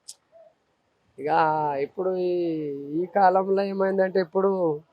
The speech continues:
ఈ ఫ్యూచర్లో కొడుకులు పైసలు ఇస్తే ఓట్లు వేస్తుర్రు. నీతి నిజాయితీ చూస్తలేరమ్మా. మనకేం చేస్తుంది? ఆ, ఏదో దాడుతున్నాము అంటే, ఆ, మట్టిలో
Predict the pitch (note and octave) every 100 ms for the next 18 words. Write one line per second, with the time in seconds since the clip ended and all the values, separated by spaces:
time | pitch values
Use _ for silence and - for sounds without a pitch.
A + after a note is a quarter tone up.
0 | _ _ _ F3+ F3 G3 F3+ G3+ G3 G3
1 | F#3 F3 G3 F3+ F3 E3 F#3+ F#3 G#3+ G3
2 | F#3+ F3+ F3+ - D#3 D3 - _ - _
3 | _ - G#4+ _ - _ _ _ _ _
4 | - - F3 G3 A3 G3 G3 G3 F#3 F3+
5 | E3 F3+ F3 D#3+ D3+ C#3 - - - C#3
6 | D#3+ F3+ G3+ G3 G3 E3+ G3 G3 G3 _
7 | - - _ _ - - - - D#3+ D#3+
8 | D#3 D3 C#3 C#3 B2 A#2+ A#2+ - D#3 F#3
9 | G#3+ F#3 F#3 F#3+ G3 G3+ G3 F#3+ F#3 G3+
10 | G3 F3+ D#3 _ _ _ _ - D#3 D#3
11 | D3 C#3 C3 A#2+ A#2+ A#2 A2+ A2 - -
12 | - D#3+ E3+ G3 G#3 G#3 G3 E3+